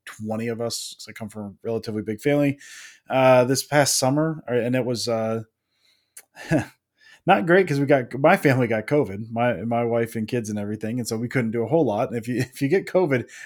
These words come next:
you don't wanna do that when you're, like, hiking in Colorado, uh, because the, the, it's hard to <laughs> breathe. It's awful. Uh, but I mean, it, I love being outdoors. I love hiking,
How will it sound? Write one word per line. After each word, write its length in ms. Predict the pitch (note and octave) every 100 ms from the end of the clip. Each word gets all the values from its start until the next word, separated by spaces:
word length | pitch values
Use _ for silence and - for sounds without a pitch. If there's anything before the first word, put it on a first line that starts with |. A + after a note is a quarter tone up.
| -
you 80 | C#3+
don't 100 | E3+
wanna 180 | F#3+ D3+
do 100 | D3+
that 160 | C3+
when 80 | A#2+
you're, 200 | A#2 A2+
like, 220 | A2+ G#2+ -
hiking 400 | B2 B2+ C#3 B2
in 100 | A2+
Colorado, 640 | B2 A2 G#2+ C#3 F#3 F#3 _
uh, 380 | G#2+ G#2+ G#2+ G#2+ G#2 _ _ _ _
because 480 | A#2 D3+ D3 - -
the, 180 | D#3 D#3 - -
the, 280 | E3 E3 E3
it's 140 | D#3
hard 180 | F3 D#3+
to 80 | C3+
<laughs> 100 | -
breathe. 260 | C3+ D#3+ - _
It's 140 | - -
awful. 420 | A#2 C3 - - - - - -
Uh, 420 | B2+ B2 B2 C3
but 280 | D3+ D3 - -
I 60 |
mean, 260 | D3+ D#3+ G#2+
it, 160 | G#2 - -
I 140 | D3
love 300 | F3 D#3+ C#3+
being 220 | C3+ A#2+
outdoors. 500 | A2+ F#2+ C#2 - - -
I 120 | A#2
love 300 | A#2 C3 C3+
hiking, 560 | A#2+ A#2 A#2 A2+ A2+